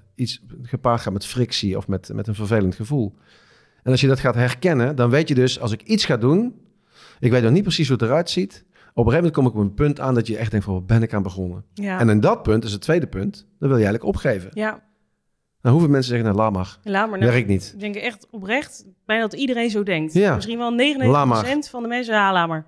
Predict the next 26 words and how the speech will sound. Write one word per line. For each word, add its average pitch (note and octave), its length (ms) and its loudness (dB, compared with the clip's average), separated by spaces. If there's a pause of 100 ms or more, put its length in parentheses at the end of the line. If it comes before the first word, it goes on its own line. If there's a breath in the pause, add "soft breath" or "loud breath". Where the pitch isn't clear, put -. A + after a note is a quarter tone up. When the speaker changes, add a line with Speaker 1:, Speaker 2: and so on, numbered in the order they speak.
(100)
Speaker 1:
En C3+ 120 2
wat D3+ 120 4
er D3 60 4
dan G3+ 140 2
gebeurt, G3+ 180 4
is D#3 60 0
je C#3 60 0
denkt, C#3 160 2
"Laat F3 180 4
maar." G3 320 0
Stap C#3 260 0
je C3 100 0
eruit D3+ 400 2
en B2+ 140 0
Speaker 2:
Ja. G#2 120 2
Speaker 1:
dat C#3+ 160 4
is B2+ 60 0
het B2 120 0
zaadje C#3 360 0
van A#2+ 100 0
spijt. - 460 -4
Speaker 2:
Ja, A3 260 0
daar G3+ 140 -4
komt A3+ 240 -6
het, F3 180 -12
ja. G#3 260 -8